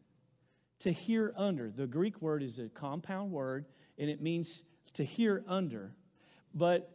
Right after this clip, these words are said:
that translates as it means to hearken or to heed. Literally, it means to pay close attention. Pay close attention to what, to what he's doing, what he's saying. Sarah paid close attention to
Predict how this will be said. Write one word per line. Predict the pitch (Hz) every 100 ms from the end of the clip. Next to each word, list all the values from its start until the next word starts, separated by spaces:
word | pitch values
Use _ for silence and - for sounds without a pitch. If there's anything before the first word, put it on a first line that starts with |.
| - -
that | 170 170 -
translates | - 190 196 165 151 143
as | 147 135
it | 143
means | 143 143 -
to | 147
hearken | 120 151 165 160 190 180
or | 160 151
to | 156
heed. | 127 - 180 165 160 156 - -
Literally, | 151 185 208 180
it | 151
means | 160 165
to | 160
pay | - 160
close | 156 160 151 -
attention. | - 156 135 117 101 - _ _ _ _ _ _ _ _ _ _ _ _ _ _ -
Pay | 151
close | - 147 139
attention | 127 147 120 107
to | 113
what, | 107 127 117 - -
to | 127
what | 120 120 98 - - _ _ _ _
he's | 139 120
doing, | 131 120 107
what | 120
he's | 110
saying. | - 113 87 - _ _ _ _ _ _ _ _ _
Sarah | - - 214 185
paid | 196 175
close | 165 175 170
attention | 151 202 180
to | 143